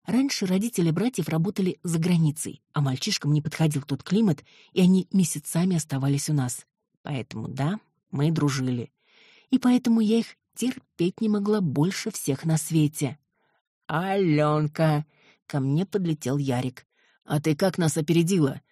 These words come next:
Мы думали, ты еще реснички красишь». «Спокойно, Яр», отозвался Мирик. «Почти замужним девушкам ресницы красить ни к чему. Она уже и так себе жениха захомутала. Кстати, где этот несчастный?»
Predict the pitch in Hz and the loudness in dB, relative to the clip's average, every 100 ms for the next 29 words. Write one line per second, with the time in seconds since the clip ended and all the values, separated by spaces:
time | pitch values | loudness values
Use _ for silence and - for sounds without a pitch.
0 | _ _ 156 151 151 165 156 151 151 143 | _ _ 0 4 6 6 4 4 2 4
1 | 156 165 220 220 - 147 165 139 131 113 | 2 2 2 0 0 0 0 0 -4 -6
2 | - _ _ _ _ _ - - 139 - | -8 _ _ _ _ _ -20 -8 -8 -4
3 | 139 139 151 160 175 190 - _ _ _ | 0 2 4 4 2 0 -6 _ _ _
4 | _ 147 156 143 135 139 - 175 151 147 | _ -4 -2 -2 -2 -4 0 4 4 2
5 | - _ _ _ _ - 143 - 180 156 | -6 _ _ _ _ -4 -4 -2 -2 2
6 | 160 147 151 151 170 202 170 143 135 - | 4 2 2 2 2 0 -2 -2 -2 -2
7 | 151 143 139 147 143 135 - - 156 - | -2 -2 0 0 0 -2 -6 0 0 0
8 | - 139 160 180 - _ _ 180 185 165 | 0 2 4 2 -6 _ _ 0 2 2
9 | 156 170 - 170 - 190 175 196 196 190 | -2 -4 -2 -2 -2 0 2 2 2 0
10 | 175 180 202 196 196 180 175 175 _ _ | 0 0 0 0 2 2 0 -4 _ _
11 | _ - 135 143 - 120 - 139 139 151 | _ -4 2 2 2 -6 -6 -6 2 2
12 | 156 151 180 170 214 175 - 131 113 | 2 2 2 2 4 2 2 -6 -6